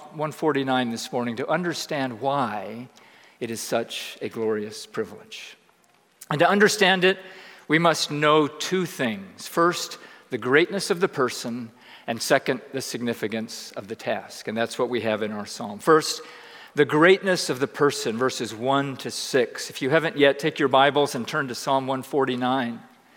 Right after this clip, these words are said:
The greatness of his person, because when we know him,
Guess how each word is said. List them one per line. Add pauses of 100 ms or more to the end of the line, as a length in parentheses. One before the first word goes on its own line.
(720)
The
greatness
of
his
person,
because
when
we
know
him,